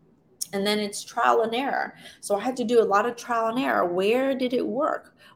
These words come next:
Where did it work for me? How consistent can I be with social media?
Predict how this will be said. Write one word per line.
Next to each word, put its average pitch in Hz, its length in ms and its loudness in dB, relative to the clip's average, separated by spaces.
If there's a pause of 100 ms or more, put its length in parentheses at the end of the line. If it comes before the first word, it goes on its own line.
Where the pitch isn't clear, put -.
Where 185 180 0
did 117 160 -2
it 120 100 2
work - 240 0
for - 120 -10
me? - 280 -12 (220)
How 180 360 0 (100)
consistent 233 880 -2
can 208 200 -8
I 190 160 -4
be 220 220 -4
with 208 240 -4
social 180 360 -6
media? 196 560 -6